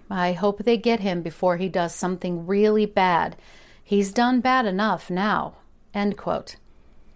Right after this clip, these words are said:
So Chief Border Inspector A D Brandon was interviewed and said, quote, "He must have lain there in the leaves three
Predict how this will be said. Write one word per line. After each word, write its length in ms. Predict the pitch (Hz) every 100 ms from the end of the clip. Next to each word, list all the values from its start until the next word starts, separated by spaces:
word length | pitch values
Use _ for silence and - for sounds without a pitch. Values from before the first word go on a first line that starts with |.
| - - - -
So 220 | - 269
Chief 400 | 254 - 330 330
Border 300 | - 262 254
Inspector 680 | 226 226 - 175 165 175 170 -
A 280 | 202 220
D 320 | 208 202 208 202
Brandon 600 | 170 175 175 170 165 165
was 200 | 170 170
interviewed 640 | 233 247 208 175 - 175 -
and 260 | 190 190
said, 560 | 180 - 165 160 160 185 -
quote, 500 | - 285 302 165 - - - - - -
"He 180 | - 294
must 300 | 311 381 -
have 160 | 320 220
lain 360 | 190 208 247
there 240 | 269 285 285
in 280 | - 220 196
the 80 |
leaves 520 | 185 190 214 214 208 -
three 480 | - 208 220 220